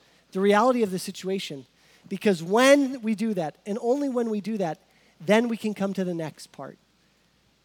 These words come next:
He doesn't pretend that he shouldn't be feeling the way that he feels,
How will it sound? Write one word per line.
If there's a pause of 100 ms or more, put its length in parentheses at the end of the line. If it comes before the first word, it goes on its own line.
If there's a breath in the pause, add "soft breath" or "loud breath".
He
doesn't
pretend (1200)
that
he
shouldn't
be
feeling
the
way
that
he
feels,